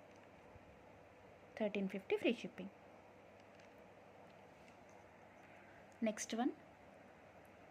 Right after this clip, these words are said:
ఆ, స్మాల్ కంటే అండి. ఇది డ్రాప్ షేప్‌లో వచ్చింది లాకెట్, చుట్టూ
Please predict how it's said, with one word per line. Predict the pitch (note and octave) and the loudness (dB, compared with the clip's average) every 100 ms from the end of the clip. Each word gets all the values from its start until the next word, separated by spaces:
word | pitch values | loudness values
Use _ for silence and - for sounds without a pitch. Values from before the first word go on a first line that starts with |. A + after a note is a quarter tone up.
| - - - - | -18 -18 -16 -6
ఆ, | G#3+ F#3+ | 0 2
స్మాల్ | F#3+ - A#3 G3+ A3+ | 2 6 8 10 8
కంటే | A3+ G3+ G3+ A3+ | 6 6 6 4
అండి. | G3+ F#3+ E4+ - - - - - - - - - - - - - - - - - - - - - - - - - - - - - - - - - - - - - - - - - - - | 4 4 4 2 -8 -16 -16 -16 -14 -14 -14 -16 -16 -16 -16 -16 -16 -16 -16 -16 -16 -16 -16 -16 -16 -16 -16 -16 -16 -16 -18 -18 -18 -18 -18 -18 -18 -16 -16 -16 -16 -16 -16 -16 -14 -6
ఇది | G#3 G#3 G3 G3 G#3+ - G#3+ | -2 0 0 0 -4 -4 2
డ్రాప్ | G#3 G3+ G3+ | 8 8 10
షేప్‌లో | B3 A#3 A3+ | 8 8 10
వచ్చింది | G3+ - G#3 G#3 | 8 8 2 4
లాకెట్, | G3+ F#3 - G3 - | 6 6 6 6 8
చుట్టూ | D4+ G#4 C4 A#3+ A#3 A#3 G#3+ | 8 10 8 8 8 10 8